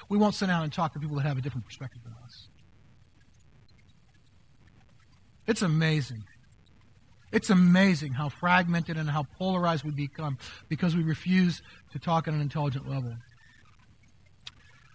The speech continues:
Here, here's the challenge. Here, this is, this is the deal, though. Sorry, sorry. But the body of Christ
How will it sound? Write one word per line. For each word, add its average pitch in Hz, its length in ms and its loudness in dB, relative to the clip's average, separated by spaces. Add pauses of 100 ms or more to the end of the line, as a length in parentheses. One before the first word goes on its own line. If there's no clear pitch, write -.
(140)
Here, 330 160 4
here's 233 300 8
the 190 60 -4
challenge. - 440 -6
Here, 214 120 -2
this 190 220 -6
is, 160 200 -4
this 190 180 -2
is - 60 -10
the 156 100 -4
deal, 180 200 -4
though. - 1000 -16
Sorry, 165 500 4 (300)
sorry. 175 400 2 (320)
But 262 160 4 (260)
the 220 100 2
body 269 340 8
of 190 120 4
Christ 247 480 6